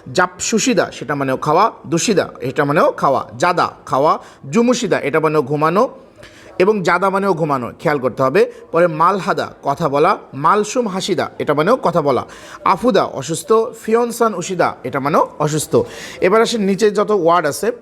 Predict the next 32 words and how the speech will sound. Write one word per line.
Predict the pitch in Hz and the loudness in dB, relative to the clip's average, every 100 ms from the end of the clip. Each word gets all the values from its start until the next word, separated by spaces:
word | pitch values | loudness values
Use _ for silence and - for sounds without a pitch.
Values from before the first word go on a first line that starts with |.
| - - - | -20 -12 0
হিয়ং, | 220 202 117 107 | 2 2 -4 -6
বড় | 131 143 | -2 -2
ভাই। | 165 220 - - | 0 0 -2 -6
অপা, | 165 165 160 104 - | -4 0 0 -2 -2
বড় | 143 147 | 0 0
ভাই। | 156 123 - - - - | 0 -4 -6 -20 -18 -2
নুনা, | 165 196 170 - 135 | 2 4 2 0 -2
বড় | 143 143 | 0 2
বোন। | 175 220 262 - | 2 0 -4 -2
অন্নি, | 180 180 143 107 135 | 0 0 -4 -4 0
বড় | 143 | 2
বোন। | 143 143 110 - | 2 0 -2 -12
না, | 139 160 156 110 - | -2 0 0 -2 -6
মানে | 135 139 | -6 0
আমি। | 131 151 196 208 165 | 0 0 -2 -4 -6
নামজা, | 143 165 170 139 | 0 0 0 -6
এটা | 151 | -6
হচ্ছে | 175 196 | -6 -6
পুরুষের | 196 196 202 | -2 0 0
ক্ষেত্রে। | 175 160 - 220 240 - - | 0 -2 2 0 0 -14 -6
পরে | 180 190 | 0 0
দেখেন | 196 214 | 2 0
না, | 175 175 143 | 2 2 2
মানে | 147 147 | -2 0
আমি, | 143 156 220 233 | 0 0 -2 -4
এটা | 151 165 | -4 -2
ইয়োজা, | 160 190 185 143 127 | 2 2 2 -2 -2
মহিলাদের | 143 185 180 147 | 2 2 4 2
ক্ষেত্রে। | 151 120 123 - - - | 0 -4 -8 -8 -18 -2
মহিলাদের | 156 202 226 233 | 0 2 2 2
ক্ষেত্রে | 226 226 247 | 0 0 2
এবং | 233 226 | 2 0